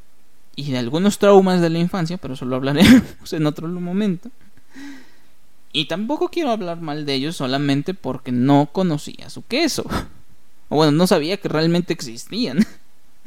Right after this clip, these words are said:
<laughs> Entonces, pues contra ellos no me voy a ir. Pero el otro sí lo tengo que mencionar, porque no el hecho de que te visiten cada fin de semana quiere decir que seas atractivo.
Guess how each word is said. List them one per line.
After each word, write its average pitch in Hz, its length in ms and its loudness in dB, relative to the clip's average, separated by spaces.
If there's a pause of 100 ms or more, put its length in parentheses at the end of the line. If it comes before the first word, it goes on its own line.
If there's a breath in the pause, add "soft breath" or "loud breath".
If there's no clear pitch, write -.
(120)
<laughs> 320 840 -14
Entonces, 175 540 -6
pues - 200 -12
contra 190 340 -2
ellos 339 260 2
no 220 120 6
me 208 160 4
voy 185 280 2
a 151 60 0
ir. - 260 -8 (720)
Pero 139 220 2
el 147 180 4
otro 185 300 2
sí 147 140 -6
lo 131 140 -4
tengo 131 320 -4
que 135 100 -6
mencionar, 135 720 2 (640 soft breath)
porque 147 420 6
no 202 480 10
el 247 220 4
hecho 220 300 4
de 233 100 0
que 175 100 -4
te 131 180 0
visiten 175 560 2
cada 196 380 6
fin 185 280 4
de 196 120 6
semana 156 460 4
quiere 175 400 6
decir 180 500 6
que 165 160 0
seas 147 420 0
atractivo. 165 960 0